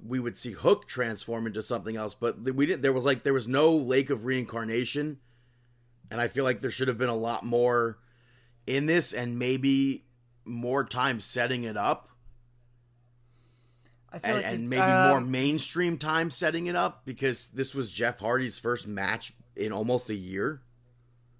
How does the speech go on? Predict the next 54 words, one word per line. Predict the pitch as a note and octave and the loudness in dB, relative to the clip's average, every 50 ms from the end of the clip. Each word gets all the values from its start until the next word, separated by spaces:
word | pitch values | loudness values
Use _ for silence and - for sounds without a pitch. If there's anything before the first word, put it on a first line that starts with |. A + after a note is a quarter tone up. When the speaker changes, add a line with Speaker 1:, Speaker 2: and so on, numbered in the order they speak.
| _ - | _ -2
Speaker 2:
I | G3 G3+ | 0 4
know, | G3+ G3 F3 | 6 4 4
but | D3+ E3+ | 4 0
it's | D#3 - | -4 0
not | F#3+ G3 F#3+ D#3 | 2 2 2 2
Jeff. | - F#3 F#3 F#3 | 2 0 0 0
It's | G3 - - | -4 -8 -10
really, | D3 D3+ E3 G3+ B3 C4 B3+ G#3 G3 F#3 D#3 | -8 -6 -4 0 4 4 4 6 4 4 4
like, | C#3+ C3 - - - - E3+ | 2 0 -2 -4 -10 -10 -6
technically | - - F3 D#3 - - C#3 - C3+ B2 G#2+ | 2 4 4 4 4 2 -8 -8 -8 -8 -8
not | A#2 A#2 A2+ A2+ A2+ A2+ A#2 - - | -6 -2 2 2 2 2 2 -2 -4
Jeff | - B2+ A#2+ G#2+ - | -4 -2 -2 -2 0
Hardy's | - A2+ G#2+ G#2+ G#2+ A2 G#2 F#2+ | 0 -2 -2 -2 -4 -6 -8 -10
first | - - G#2 G2 G2+ - - | -10 -8 -8 -8 -8 -10 -12
match | G#2 G#2 - - - - - - - - | -12 -12 -14 -14 -16 -18 -20 -18 -10 -6
Speaker 1:
I | A2 A#2+ | -2 -2
Speaker 2:
back. | A#2+ A2 A#2 | 0 0 0
Speaker 1:
mean, | A#2+ A#2 A2+ G#2+ A2 G2 - - - - - - _ - | 0 -2 -4 -6 -8 -10 -14 -18 -20 -20 -20 -20 _ 2
Speaker 2:
Like, | - F3 E3+ E3 - | 6 6 6 8 6
this | G3+ F#3+ E3 | 4 2 2
is, | G3 E3+ | 2 4
this | F3+ G3+ F#3 F3 | 6 6 6 6
is | F#3 E3+ | 4 4
a | E3 | 4
cinematic. | C3+ C3+ G3 G3 F3+ F3+ F3+ F3 E3+ F3 | 6 8 10 10 10 12 12 12 12 10
Speaker 1:
technically. | F3 - - G3 F#3 | 8 4 0 2 4
Speaker 2:
This | F#3+ F3 | 4 4
is | - - | 6 6
Speaker 1:
Yeah, | D#3 C#3+ | 6 6
Speaker 2:
a | B2 | 8
Speaker 1:
I, | B2+ D3 D3 D3 C3 G2 - E2 - | 8 8 8 6 6 2 -2 -4 -6
I, | A2 F#2 F2 B2 | -6 -4 -4 -4
Speaker 2:
yeah, | B2+ B2 | -4 -2
Speaker 1:
that's | C#3 D3+ D3 - | -2 -2 0 2
why, | D#3+ D#3 D3 | 2 4 4
Speaker 2:
like | C3 B2 | 4 2
Speaker 1:
like, | B2 C3 A2+ C3+ | 0 0 0 2
I'm | C3+ C3+ C3+ | 2 2 4
not | C3+ C3+ C3 - | 4 2 2 2
sure. | - - C#3 C3 B2 A#2+ A2+ - - - - - - - - - - - - - - - - - - - - - - - - - - - - - - | 0 2 4 4 4 4 0 -4 -10 -20 -20 -20 -20 -20 -20 -20 -20 -20 -20 -20 -20 -20 -20 -20 -20 -20 -20 -20 -20 -20 -20 -20 -20 -20 -20 -10 -6
It, | B2+ C3 C3+ | -4 0 4
it | D#3 E3+ D#3 A#2+ - - | 4 4 4 2 -2 -10
technically | - - D#3+ E3+ D3 C#3+ F3 E3+ - - D3+ D#3 C#3 | 0 2 4 4 4 4 2 2 2 4 4 4 4
is, | - - B2 C#3 D#3 D#3+ C3+ A2 | 4 6 6 6 6 6 4 2
but | A#2 B2 A#2 | -2 -2 -2
it | A2+ A#2 | 0 2
also, | A#2+ B2 A#2+ - - C3 A2+ | 2 2 2 2 0 0 0
I | G#2+ A2+ | 2 2
don't | A2+ A#2 A2 G2+ | 2 0 0 0
think, | - A#2+ A2 E2+ - - | -2 -2 -4 -4 -8 -14
counts | - - - G#2+ A2+ A#2+ A#2 - B2 | -12 -8 -6 -4 -4 -4 -4 -4 -4
in | B2 | -4
the | A2+ G#2 | -2 -2
records. | G2+ G#2+ A2+ A2+ - D#3 D#3+ D#3+ D#3 C3+ - - - - | -2 -2 -2 -2 -2 -2 -2 -2 -2 -4 -8 -10 -10 -12